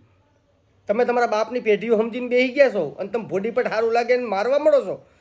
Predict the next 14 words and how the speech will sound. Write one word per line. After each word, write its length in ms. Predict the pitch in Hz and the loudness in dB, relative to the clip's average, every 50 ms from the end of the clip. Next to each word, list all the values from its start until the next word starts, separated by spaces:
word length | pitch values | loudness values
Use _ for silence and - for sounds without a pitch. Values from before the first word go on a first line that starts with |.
| _ _ _ - | _ _ _ -2
હમણાં 220 | 180 220 247 240 | 2 4 4 4
સુરતની 420 | 240 226 233 240 240 240 226 254 | 4 4 4 2 2 4 4 4
અંદર 180 | 247 247 254 240 | 4 6 4 4
પણ 160 | 247 247 247 | 4 2 2
એક 80 | 247 220 | 0 0
બનાવ 300 | 202 220 233 247 240 233 | 0 0 0 2 0 0
બીનો 200 | 220 247 240 240 | 0 0 0 0
હતો. 340 | 220 196 165 139 113 107 - | 2 0 -2 -4 -6 -8 -10
અમરોલી 340 | - 185 226 233 240 233 226 | -8 -6 -2 0 0 0 -2
પોલીસ 260 | 202 - 233 240 226 | -2 -2 -2 -2 0
સ્ટેશનના 360 | 233 247 226 233 240 233 233 | 0 -2 -2 0 -2 -2 -2
ચા-, 180 | 226 233 208 196 - | -2 -4 -4 -4 -4
પાંચ 260 | 208 214 226 220 - | -4 -4 -4 -4 -6
પોલીસવાળા 540 | 220 226 233 233 196 226 233 226 226 220 - | -6 -4 -4 -4 -4 -4 -4 -2 -4 -6 -8